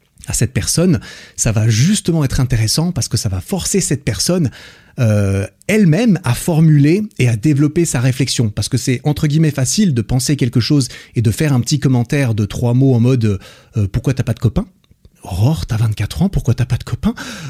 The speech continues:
C'est assez facile à penser et vite à dire,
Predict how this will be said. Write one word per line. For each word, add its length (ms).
C'est 180
assez 240
facile 360
à 60
penser 320
et 280
vite 260
à 140
dire, 360